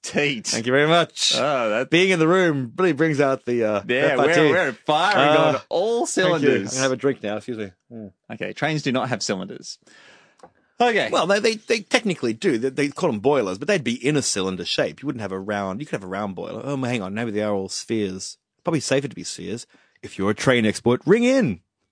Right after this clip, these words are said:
Speaker 2: We'll wait now. Let's move on.
Speaker 1: In the womb.
Speaker 2: <laughs>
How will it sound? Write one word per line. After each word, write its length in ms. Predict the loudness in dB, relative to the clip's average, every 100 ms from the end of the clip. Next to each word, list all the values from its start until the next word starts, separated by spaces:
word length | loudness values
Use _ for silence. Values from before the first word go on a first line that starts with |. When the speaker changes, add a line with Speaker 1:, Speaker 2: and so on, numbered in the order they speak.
| _ _
Speaker 2:
We'll 120 | -2
wait 240 | 2 2 2
now. 280 | 2 2 -2 _ _ _ _ _ _ _ _ _ _ _ _ _ _ _ _ _ _ _ _ _ _ _ _ _ _ _ _ _ _ _ _ _ _ _ _ -4
Let's 100 | 0
move 140 | 0
on. 160 | -2 -6 _ _ _ _ _ _
Speaker 1:
In 220 | -2 2 2
the 60 |
womb. 600 | 2 2 2 -2 -6 -12 _ _ _
Speaker 2:
<laughs> 60 | -18